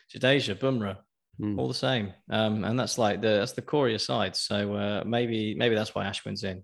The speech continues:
Speaker 1: Maybe that's why giving Ashwin a break.
Speaker 2: Yeah, maybe.
Speaker 1: Make sure
Speaker 2: Yeah,
Speaker 1: someone's
Speaker 2: d-,
Speaker 1: got a bit of
Speaker 2: go, go and do
Speaker 1: freshness.
Speaker 2: some laps. Yeah, go do some laps of the Oval and you'll be fine.
Speaker 1: Yeah.
Speaker 2: Um, anyway, we would love to hear what you think about, uh, this India squad. Um, we forgot to mention at the start, we are sponsored by Woodstock. Uh, go and use their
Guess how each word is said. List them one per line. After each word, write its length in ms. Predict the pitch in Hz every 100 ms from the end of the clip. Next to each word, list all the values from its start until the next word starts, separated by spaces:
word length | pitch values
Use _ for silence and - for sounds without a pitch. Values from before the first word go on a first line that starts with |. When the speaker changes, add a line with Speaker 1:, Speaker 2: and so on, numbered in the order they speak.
| _
Speaker 1:
Maybe 180 | 131 135
that's 160 | 127 -
why 100 | 110
giving 240 | 110 107
Ashwin 300 | 107 104 101
a 40 | 95
break. 260 | 101 92 - _ _ _ _ _ _ _
Speaker 2:
Yeah, 100 | 98
maybe. 280 | 95 90 95
Speaker 1:
Make 140 | - -
sure 220 | 107 135
Speaker 2:
Yeah, 40 |
Speaker 1:
someone's 340 | 120 117 110 104
Speaker 2:
d-, 60 |
Speaker 1:
got 180 | 104 101
a 40 |
bit 100 | -
of 60 | -
Speaker 2:
go, 120 | 165
go 40 | 160
and 60 |
do 220 | 175 165
Speaker 1:
freshness. 100 | 165
Speaker 2:
some 100 | 160
laps. 360 | 147 131 - -
Yeah, 100 | 120
go 140 | 123
do 100 | 143
some 140 | 139 -
laps 260 | 131 -
of 40 | 117
the 120 | 110
Oval 280 | 101 92 98
and 80 | 95
you'll 80 |
be 80 | 92
fine. 260 | 92 95 104
Speaker 1:
Yeah. 180 | 98 - - - - - -
Speaker 2:
Um, 180 | 135 -
anyway, 200 | 170 131
we 180 | 147 190
would 80 |
love 200 | 165 170
to 100 | 160
hear 120 | 143 156
what 120 | 131
you 160 | 135
think 280 | 120 120 110
about, 560 | 120 120 113 101 - - -
uh, 200 | 117 110
this 160 | 107 113
India 220 | 110 107
squad. 360 | - 113 113 -
Um, 440 | 107 104 104 101 95 -
we 100 | 113
forgot 340 | - 113 127
to 80 | -
mention 280 | 110 107 110
at 60 | 92
the 60 |
start, 280 | - 110 101
we 80 | 107
are 100 | 98
sponsored 300 | - 87 -
by 80 | 92
Woodstock. 560 | 107 107 - 104 - - - -
Uh, 160 | 92 92
go 160 | 90 104
and 100 | 95
use 200 | 95 -
their 440 | - 95 95 87